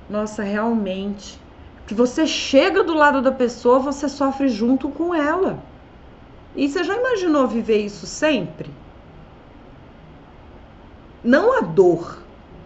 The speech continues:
porque ela vai vir de tempos em tempos pelas mais variadas formas, meios e motivos, mas o sofrer. A dor por si só, ela já, às vezes, já, ela já é tão intensa e tão dilacerante no momento que ela acontece.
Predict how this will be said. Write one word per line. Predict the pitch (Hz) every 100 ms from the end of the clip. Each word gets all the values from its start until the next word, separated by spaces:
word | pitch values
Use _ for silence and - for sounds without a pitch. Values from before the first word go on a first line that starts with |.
| - - - - -
porque | 190 202
ela | 226
vai | 302 539 311
vir | 196 202
de | -
tempos | - 233 233 170
em | 180
tempos | 175 226 254 247
pelas | - 226 220 170
mais | 196 202 247 254
variadas | 202 208 196 170 170 160 156
formas, | - 214 208 175 151 156
meios | 185 220 208 170
e | 175
motivos, | 147 - 175 147 127 - - - - -
mas | 170 175
o | 202
sofrer. | - 233 - 175 160 156 - - - - - - - -
A | 302
dor | 247 370 403
por | 381
si | -
só, | 311 359
ela | 359 359
já, | 302
às | 277
vezes, | 311 330 294
já, | 285
ela | 294
já | 262 262
é |
tão | 254 302
intensa | 381 - 220 226 214
e |
tão | 220 285
dilacerante | 330 294 277 269 220 202 202 214
no |
momento | 202 185 220 339 -
que |
ela | 285 240
acontece. | 214 170 - 190 240 -